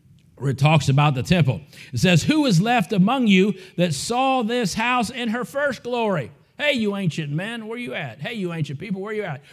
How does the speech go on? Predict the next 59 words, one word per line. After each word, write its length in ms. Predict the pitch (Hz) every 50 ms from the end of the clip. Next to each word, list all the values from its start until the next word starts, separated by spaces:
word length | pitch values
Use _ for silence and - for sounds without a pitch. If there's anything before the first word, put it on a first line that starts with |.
| - _ -
Where, 180 | 202 247 240
where 140 | 240 262 285
are 40 | 247
those 220 | 233 226 220 175 151
that 120 | 180 156
saw 280 | - - 208 208 202 190
this 180 | 185 180 151
house 260 | 160 202 196 185 156 180
in 100 | 170 156
its 100 | 139 -
first 300 | - 202 208 175 156 -
glory? 340 | 175 156 135 117 95 82 - _ _ _ _ _ - - - - - _ _ -
"And 140 | 165 185 170
how 260 | 160 226 269 294 302
do 80 | 294 262
you 120 | 247 220
see 300 | 160 - - 262 262 254
it 80 | 247 220
now?" 320 | 233 269 269 254 214 214
Look 140 | 240 254 254
at 40 | 254
that. 220 | 220 175 151 - - - - - _ -
"Is 240 | 208 247 240 180 202
it 140 | 214 190 160
not 460 | 156 151 156 175 208 233 262 277 269
in 220 | 220 220 233 220
your 160 | 208 196 208
eyes 500 | 202 202 208 226 240 254 269 269 208 170
in 140 | 233 226 180
comparison 920 | 151 202 180 151 - - 202 226 247 262 254 202 - 262 262 247 220 - _ -
of 160 | 202 220 220
it 120 | 233 202
as 260 | 202 190 170 143 123 135
nothing?" 560 | 156 208 240 269 214 - 294 302 294 269 - - _ _ _ _ _ _ -
Well, 120 | 240 262
you 100 | 294 285
can 160 | 233 254 220
hear 240 | 196 214 269 269 214
somebody 440 | 151 - 190 170 165 175 180 175 156
saying 360 | - - - 214 202 180 156
that, 240 | 151 143 131 123 123
right? 320 | 131 139 170 208 226 190 - - - - -
Somebody 420 | - 214 208 208 208 214 214 202
who's, 340 | 180 190 190 165 131 127 143
who, 200 | 156 165 165 151
who's, 280 | - 151 170 151 127 - - - _ -
who's 160 | 170 147 151
not 240 | 196 214 214 151 -
focused 340 | 202 214 196 196 185 -
on 140 | 202 190 185
what 160 | 185 175 165
God 260 | 151 175 190 202 208 190
is 100 | 165 139
doing 240 | 143 196 202 190
right 180 | 185 190 196 202
in 60 | 175
front 280 | 139 - 175 196 202 214
of 80 | 214
them. 160 | 233 233 208